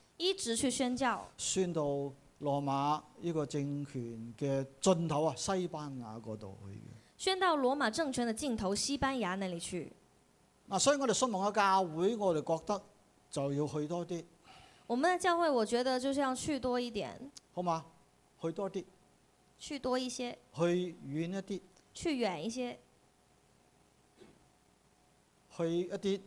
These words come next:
Speaker 2: 我哋唔係幾，平時唔幾敢去嘅地方。
Speaker 1: 去一些我們平時不太敢去的地方。
Speaker 2: 去一啲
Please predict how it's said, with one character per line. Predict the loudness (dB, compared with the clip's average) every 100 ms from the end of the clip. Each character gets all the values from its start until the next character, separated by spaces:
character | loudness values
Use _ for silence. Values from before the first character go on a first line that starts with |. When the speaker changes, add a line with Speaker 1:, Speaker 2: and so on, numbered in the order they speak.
| -10
Speaker 2:
我 | -4 0
哋 | 0
唔 | 0
係 | -2 -2
幾， | -6 -8
平 | -4 -4
時 | -4
唔 | -4 -4 -4
幾 | -4 -2
敢 | -2 -2
去 | -2
嘅 | -2
地 | -4 -8
方。 | -10 -12 -14 -20 -20 _
Speaker 1:
去 | -2 2
一 | 2
些 | 2 2
我 | 2
們 | 0
平 | 0 -2
時 | -2
不 | -4
太 | -4 -4
敢 | -4 -4
去 | -4 -4
的 | -4
地 | -4
方。 | -2 -2 -2 -6 -16 -20 _ _ -20 -20 -20 -20 -20 -20 _ _ -20 -20 -20 -20 -20 _ _ _ _ _ _
Speaker 2:
去 | 0 2 4 4
一 | 2
啲 | 2 0